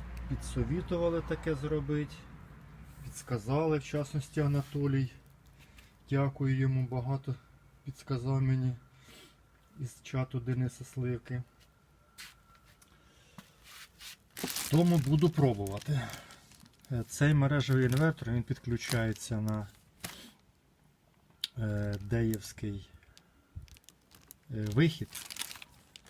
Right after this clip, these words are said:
Це, виходить, генпорт він називається. У мене система, я вже казав, наверно, шести кіловат, не-, невелика. Ну, звісно, і шість кіловат зеленого тарифу.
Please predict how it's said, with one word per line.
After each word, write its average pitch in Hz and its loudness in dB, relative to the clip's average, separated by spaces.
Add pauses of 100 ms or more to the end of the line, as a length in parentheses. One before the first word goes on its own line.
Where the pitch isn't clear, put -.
(440)
Це, 107 -8
виходить, 101 -6
генпорт - -6
він 101 -4
називається. 101 -8 (1300)
У 117 -4
мене 113 -2
система, 107 -6 (220)
я 104 -8
вже 101 -10
казав, 101 -10
наверно, 101 -6
шести - -12
кіловат, 120 -2
не-, 98 -8
невелика. 104 -6 (800)
Ну, 131 0
звісно, 101 -4
і 98 -8
шість - -12
кіловат 98 -6 (260)
зеленого 104 -4
тарифу. 98 -8